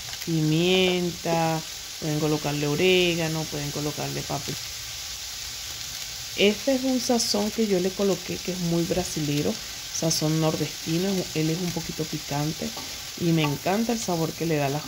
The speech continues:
comidas. Nosotros lo utilizamos mucho aquí en casa. Y lo voy a colocar aquí entre todos los, eh, aliños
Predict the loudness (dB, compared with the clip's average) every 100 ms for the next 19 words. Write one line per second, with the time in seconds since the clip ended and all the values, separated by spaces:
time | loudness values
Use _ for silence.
0 | -6 -6 -4 -6 -8 -8 -8 -6 -4 -2
1 | -2 -2 0 2 2 2 0 -6 -2 -4
2 | -4 -8 -8 -8 -10 -10 -10 -10 -10 -10
3 | -4 2 4 4 4 2 0 -2 0 -2
4 | -2 -4 -4 -4 -2 -2 -2 -2 -4 -6
5 | 0 2 2 0 -4 -8 -12 -12 -4 -2
6 | 0 0 -2 -6 -12 -12 -12 -12 -6 -2
7 | 0 0 0 2 2